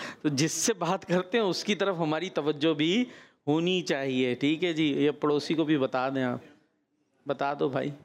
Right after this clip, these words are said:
وہ ادھر ہی دیکھے چلے جا رہے ہیں کسی بھائی کو، ابھی بھی ادھر ہی ہوں۔ سختی سے کہا ہے کسی نے کہ ادھر دیکھتے رہنا، ادھر نہیں دیکھنا۔ تو جدھر بات ہو، اس طرف ہماری توجہ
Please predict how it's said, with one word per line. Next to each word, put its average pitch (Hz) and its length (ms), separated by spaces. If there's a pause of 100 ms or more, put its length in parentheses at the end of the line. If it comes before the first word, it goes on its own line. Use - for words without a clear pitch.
(220)
وہ 135 140
ادھر 135 160
ہی 147 100
دیکھے 127 260
چلے 120 280
جا 120 180
رہے 123 60
ہیں 123 80
کسی 127 260
بھائی 117 260
کو، 123 200
ابھی 147 220
بھی 175 160
ادھر 156 200
ہی 160 120
ہوں۔ 139 220 (600)
سختی 196 320
سے 208 100
کہا 170 180
ہے 262 100
کسی 294 220
نے 220 160
کہ 165 100
ادھر 156 340
دیکھتے 156 420
رہنا، 143 220
ادھر 147 180
نہیں 151 180
دیکھنا۔ 143 420 (760)
تو 147 120
جدھر 208 640
بات 175 340
ہو، 269 280
اس 190 140
طرف 233 200
ہماری 185 280
توجہ 156 440